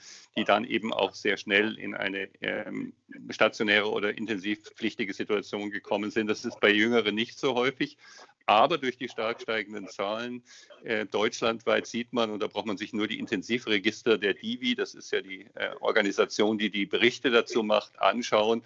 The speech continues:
Wir waren vor einigen Wochen noch viele hundert wi-, niedriger an Intensivpatienten, als wir momentan sind. Wir sind noch deutlich unter den Zahlen von Dezember, Januar. Es steigt aber an und wir wissen, dass die, ähm,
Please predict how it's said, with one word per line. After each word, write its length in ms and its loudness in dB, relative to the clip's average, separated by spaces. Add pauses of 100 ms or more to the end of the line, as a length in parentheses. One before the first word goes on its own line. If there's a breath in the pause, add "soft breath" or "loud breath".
(440 loud breath)
Wir 160 2
waren 420 6
vor 160 -4
einigen 340 -2
Wochen 340 2
noch 160 -4
viele 280 -4
hundert 480 0
wi-, 360 -10
niedriger 600 0
an 120 -6
Intensivpatienten, 880 -8
als 200 -6
wir 60 -6
momentan 520 -4
sind. 200 -4
Wir 80 0
sind 140 -6
noch 140 -4
deutlich 420 2
unter 220 0
den 120 -4
Zahlen 320 2
von 160 -10
Dezember, 460 -2
Januar. 420 0 (380 loud breath)
Es 160 -4
steigt 340 4
aber 200 2
an 200 0
und 160 -6
wir 140 -2
wissen, 460 -4 (440 loud breath)
dass 300 -2
die, 320 -2
ähm, 600 -4